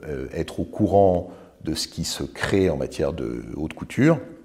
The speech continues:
Euh, et ça, c'est fondamental. Si on veut comprendre les bijoux de Cartier, à l'époque, il faut avoir ça très présent à l'esprit. Euh, donc, le dessin du bijou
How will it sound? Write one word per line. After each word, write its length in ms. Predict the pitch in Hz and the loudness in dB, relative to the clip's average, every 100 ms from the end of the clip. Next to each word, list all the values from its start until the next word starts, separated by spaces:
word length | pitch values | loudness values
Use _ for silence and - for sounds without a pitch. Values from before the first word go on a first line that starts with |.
| - _ _ _ _ _ _ - _ - | -20 _ _ _ _ _ _ -20 _ -10
Euh, 200 | 73 67 | -10 -10
et 100 | - | -10
ça, 180 | - - | -6 -6
c'est 360 | - 101 104 104 - - | -4 -2 -2 -6 -18 -16
fondamental. 760 | - - 113 95 82 - 60 55 | -10 -2 0 0 -2 -8 -10 -10
Si 140 | - | -6
on 100 | 78 | -4
veut 140 | 82 131 | 0 0
comprendre 440 | 131 - 127 127 | 0 -2 0 0
les 120 | 95 | -2
bijoux 260 | 82 110 127 | -2 -4 -4
de 60 | |
Cartier, 560 | - 95 - - - - - - _ _ _ - | -2 -2 -2 -6 -6 -8 -16 -20 _ _ _ -4
à 100 | 71 | -2
l'époque, 560 | 69 113 135 - - - - | 2 8 8 6 -10 -14 -14
il 80 | |
faut 180 | 87 - | -8 -4
avoir 320 | 80 87 101 - | 0 0 -2 -4
ça 260 | - 95 | -2 0
très 220 | 95 - 87 | -2 -4 -4
présent 300 | - 87 87 | -2 -4 -4
à 60 | |
l'esprit. 320 | 80 - - _ _ _ - - - - - - _ _ - | -8 -12 -18 _ _ _ -20 -20 -20 -20 -20 -20 _ _ 0
Euh, 800 | 87 87 85 85 85 85 82 82 78 - _ _ _ _ _ _ _ _ _ _ - - - | 6 8 8 8 4 -2 -2 -4 -8 -12 _ _ _ _ _ _ _ _ _ _ -20 -18 -12
donc, 600 | 107 120 120 90 - - - - - | 2 6 6 4 -4 -8 -12 -20 -8
le 400 | 82 82 80 76 | -2 0 0 -2
dessin 460 | 80 117 120 120 | 4 4 6 4
du 120 | 95 87 | 2 0
bijou 480 | 90 90 104 151 | -2 0 0 0